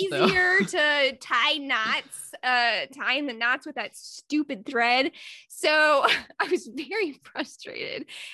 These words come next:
Speaker 2: And then I did
Speaker 1: <gasps>
Speaker 2: just do, like, one continuous suture line <laughs> is what I would call it. Um, and I didn't quite pull it tight enough. So there's still a little, a little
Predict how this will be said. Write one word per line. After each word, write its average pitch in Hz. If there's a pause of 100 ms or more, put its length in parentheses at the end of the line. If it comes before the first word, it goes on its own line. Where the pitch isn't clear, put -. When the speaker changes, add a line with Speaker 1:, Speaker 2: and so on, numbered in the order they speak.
(120)
Speaker 2:
And 262
then 294
I 294
did 269
Speaker 1:
<gasps> -
Speaker 2:
just 311
do, 269
like, 233
one 269
continuous 233 (760)
suture 320
line 330
<laughs> -
is -
what -
I -
would -
call -
it. 247 (560)
Um, 247
and 247
I 240
didn't 254
quite 226
pull 202
it 160
tight -
enough. -
So 196
there's 190
still 226
a 180
little, 180
a 202
little 190